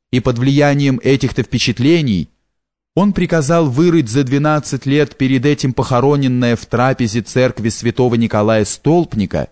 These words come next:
что на Покровке, тело Милославского, привезти его на телеге, запряжённое шестью чудскими свиньями, в Преображенское, и поставить в открытом гробу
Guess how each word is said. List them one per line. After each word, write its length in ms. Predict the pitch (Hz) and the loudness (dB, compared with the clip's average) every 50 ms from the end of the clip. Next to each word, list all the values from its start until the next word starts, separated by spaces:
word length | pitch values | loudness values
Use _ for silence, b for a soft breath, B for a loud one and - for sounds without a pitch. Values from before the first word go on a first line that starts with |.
| _ _ _ | _ _ _
что 220 | - - - 131 120 | -12 -4 -2 0 0
на 100 | 120 - | 0 0
Покровке, 720 | - 123 - - 131 123 113 - - - - 92 85 - _ _ _ _ _ _ _ | 0 -2 -2 0 2 2 2 0 -2 -4 -4 -4 -4 -6 _ _ _ _ _ _ _
тело 280 | - 135 135 127 120 110 | -2 0 2 2 2 2
Милославского, 1000 | 113 110 107 101 98 - - - 120 156 175 - - - - 104 85 80 64 - _ _ _ _ _ _ _ _ _ _ _ _ _ | 2 0 0 0 -2 -2 -4 -2 -2 -2 -2 -2 -4 -4 -4 -2 -2 -4 -4 -8 _ _ _ _ _ _ _ _ _ _ _ _ _
привезти 480 | - 127 156 160 170 156 - - - 170 | -2 0 0 0 0 -2 -2 -2 -2 0
его 280 | 160 151 135 139 135 | 0 2 2 2 0
на 140 | 131 135 120 | 0 0 -2
телеге, 680 | - - 123 120 139 175 185 160 104 104 90 73 69 - _ _ _ _ _ - | 0 0 0 2 2 2 2 2 0 -2 -4 -4 -6 -10 _ _ _ _ _ -6
запряжённое 880 | 98 113 127 113 135 139 123 - 147 156 147 147 143 139 135 131 127 | -4 -4 -2 0 0 0 0 2 0 0 2 0 0 0 0 0 0
шестью 540 | 117 - - 143 - - - - 143 147 135 | 0 -2 -2 -4 -4 -6 -6 -2 -2 -2 -2
чудскими 520 | - - 156 147 127 - - - 120 123 117 | -2 -2 -2 -2 -2 -4 -6 -4 -2 -2 -2
свиньями, 800 | - - 113 123 160 180 165 123 92 104 95 90 87 76 - _ _ _ | -2 -4 -4 -2 -2 0 0 0 0 0 0 0 -2 -4 -6 _ _ _
в 120 | _ _ | _ _
Преображенское, 1120 | _ - 117 113 110 104 107 104 104 90 113 156 185 170 - - - - 92 71 55 - - _ _ _ _ _ _ _ _ _ _ _ _ _ _ _ | _ -2 0 0 2 2 0 0 0 0 0 0 0 0 -2 -4 -4 -4 -4 -4 -4 -6 -12 _ _ _ _ _ _ _ _ _ _ _ _ _ _ _
и 80 | - 127 | -6 -4
поставить 600 | 123 - 143 131 - - 214 220 208 214 180 - | -2 -2 -2 -2 -2 -2 -2 0 0 0 -2 -2
в 40 | 147 | -2
открытом 500 | 151 147 - - 160 170 165 - 135 123 | -2 -2 -2 0 0 0 0 0 -2 -2
гробу 540 | 107 117 120 117 104 127 165 190 185 160 - | 0 0 0 0 0 0 0 0 0 -2 -6